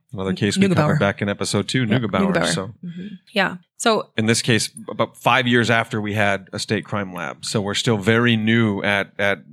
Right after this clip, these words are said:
Speaker 2: processing all of that.
Speaker 1: Yes.
Speaker 2: Yep. Yep. Big time. So after pleading not guilty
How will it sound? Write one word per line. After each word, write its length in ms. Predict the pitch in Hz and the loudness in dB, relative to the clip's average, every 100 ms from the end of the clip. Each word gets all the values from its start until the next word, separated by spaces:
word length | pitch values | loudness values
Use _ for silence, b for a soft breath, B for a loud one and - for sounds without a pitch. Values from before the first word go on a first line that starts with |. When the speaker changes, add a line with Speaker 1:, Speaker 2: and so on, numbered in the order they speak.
| - | -10
Speaker 2:
processing 420 | 190 170 170 156 | -4 -2 -2 -2
all 140 | 156 165 | -2 -4
of 80 | 160 | -4
that. 220 | - - | -6 -4
Speaker 1:
Yes. 260 | 98 - - | -4 -4 -4
Speaker 2:
Yep. 200 | 143 143 _ _ | -6 -8 _ _
Yep. 240 | 180 - - | -10 -8 -6
Big 140 | 170 | -6
time. 300 | 160 - 185 _ _ - | -6 -10 -12 _ _ -4
So 440 | - 202 185 - _ _ _ | 2 2 0 -4 _ _ _
after 460 | 190 208 254 247 - - | -2 0 2 0 -2 -6
pleading 460 | - 180 175 175 - | -2 0 0 -2 -2
not 360 | 165 160 165 | -2 -2 -2
guilty 580 | 160 147 147 139 131 160 | -2 -2 -2 -4 -4 -6